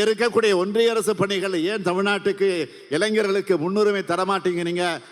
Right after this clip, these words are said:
அப்படின்னு கேட்டா, எதுக்காவது அவர்கிட்ட சரியான பதில் இருக்கா? அவருடைய தோல்விகளை மறைக்க, மாநில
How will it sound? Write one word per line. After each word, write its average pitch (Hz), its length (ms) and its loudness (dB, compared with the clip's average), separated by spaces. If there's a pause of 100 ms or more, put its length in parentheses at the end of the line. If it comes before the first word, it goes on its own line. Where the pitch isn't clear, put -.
அப்படின்னு 165 400 2
கேட்டா, 135 320 -4 (2000)
எதுக்காவது 220 800 0 (280)
அவர்கிட்ட 185 420 0 (460)
சரியான 190 360 0 (120)
பதில் 170 220 -2
இருக்கா? 202 280 -2 (3000)
அவருடைய 190 260 2 (140)
தோல்விகளை 233 600 0 (120)
மறைக்க, 180 300 -4 (920)
மாநில 220 380 0